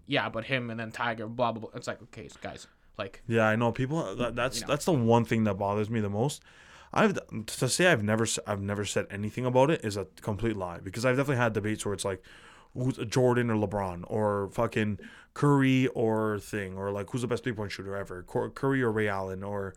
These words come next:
Speaker 1: Yeah.
Speaker 2: um, oh my God, what the fuck is his name? Anyways, I'm blanking. But, like, the, the, the biggest thing for me is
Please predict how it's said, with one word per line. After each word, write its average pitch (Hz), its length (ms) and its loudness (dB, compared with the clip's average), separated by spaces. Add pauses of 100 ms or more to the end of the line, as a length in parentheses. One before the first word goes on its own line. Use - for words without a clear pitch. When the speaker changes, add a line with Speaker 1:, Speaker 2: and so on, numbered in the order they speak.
Speaker 1:
Yeah. 117 200 -8
Speaker 2:
um, 90 840 -8 (540)
oh 50 180 -14
my 50 160 -18
God, 50 240 -14
what 50 120 -16
the - 60 -20
fuck - 240 -20
is - 60 -18
his - 160 -16
name? - 220 -16 (240)
Anyways, 107 260 0
I'm 107 160 0
blanking. 98 300 -2 (440)
But, 127 140 4
like, 117 240 2 (880)
the, 127 260 -4
the, 131 120 -6
the 120 220 -6
biggest 165 300 2
thing 170 120 -2
for 123 120 -2
me 120 180 2
is 110 220 -2